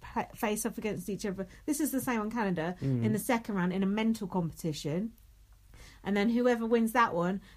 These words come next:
Speaker 1: they go on the, like, the weighing scales thing and answer stupid questions about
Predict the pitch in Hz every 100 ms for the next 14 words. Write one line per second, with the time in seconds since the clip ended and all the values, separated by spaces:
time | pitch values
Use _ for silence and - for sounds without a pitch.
0 | - 202 196 190 190 185 180 185 180 180
1 | 190 196 185 180 - 165 165 170 170 -
2 | 185 160 165 156 175 151 180 170 - 175
3 | 175 180 175 - 175 165 156 151 -